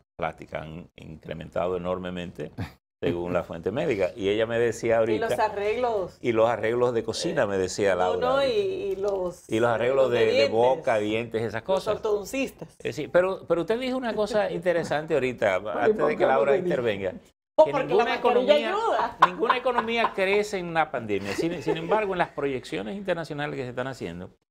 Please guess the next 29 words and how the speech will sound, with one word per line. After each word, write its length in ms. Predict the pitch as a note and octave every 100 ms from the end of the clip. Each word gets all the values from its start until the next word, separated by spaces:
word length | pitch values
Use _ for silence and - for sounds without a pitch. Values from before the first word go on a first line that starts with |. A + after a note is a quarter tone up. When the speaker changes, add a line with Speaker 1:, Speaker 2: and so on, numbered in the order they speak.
| _ _ _
Speaker 1:
la 200 | - A#2
única 200 | C3+ G3+
economía 460 | G#3 F#3+ E3+ E3 D#3+
que 80 | C#3
se 140 | C#3
ha 40 | C#3
ubicado 400 | C#3 A#2+ C3 C3+
en 80 |
crecimiento 480 | B2 A#2 A2+ A2+ A2+
es 80 | G#2
China. 400 | - A2 B2+ C3 _ _ _ _ _ _ _ _ _ _ _ _ _ _ _ _ _ -
Speaker 2:
Mire, 240 | D#3 E3+
es 60 | F3
que 120 | G3+
China 480 | F#3 G#3 G3+ F#3+ F3+
es 260 | E3 E3 F3
algo 260 | D#3+ D#3
diferente. 600 | D3 - A2+ G#2 G2 F2
Acuérdese 420 | G#2 C3+ D3+ E3+ D#3+
que 140 | B2+
China, 440 | - D3 C#3 A#2+ - _ _ _ _ _ -
eh, 300 | G#2+ A2+ A2+
es 60 | A2+
una 240 | D3+ C#3+
sociedad 460 | C3+ C#3 B2+ A#2 A#2+
con 120 | A2+
una 220 | B2 C3
cultura 520 | B2 F#2+ A2+ A#2+ A2+
propia. 520 | - G2+ G#2 F2+ -